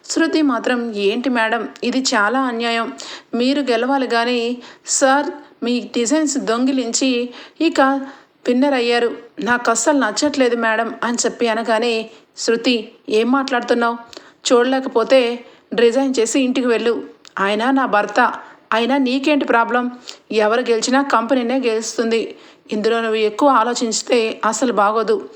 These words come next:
ఇది మా భార్యాభర్తల సమస్య" అని చెప్పి ఇక వార్నింగ్ ఇస్తుంది. ఆ మాటకు శృతి, "సారీ మేడం" అని చెప్పి అక్కడి నుంచి వెళ్ళిపోతుంది.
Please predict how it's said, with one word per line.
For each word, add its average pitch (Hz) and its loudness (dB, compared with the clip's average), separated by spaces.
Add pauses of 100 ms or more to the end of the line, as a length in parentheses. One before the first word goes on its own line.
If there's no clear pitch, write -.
(240)
ఇది 208 -2
మా 240 0
భార్యాభర్తల 220 0
సమస్య" 214 0 (560)
అని 220 -2
చెప్పి 220 -2
ఇక 262 0 (800)
వార్నింగ్ 226 0
ఇస్తుంది. 226 -4
ఆ 214 -2
మాటకు 208 -2
శృతి, 220 -2
"సారీ 208 -2
మేడం" 220 -2 (100)
అని 220 -4
చెప్పి 208 -2
అక్కడి 240 -2
నుంచి 226 -2
వెళ్ళిపోతుంది. 220 -2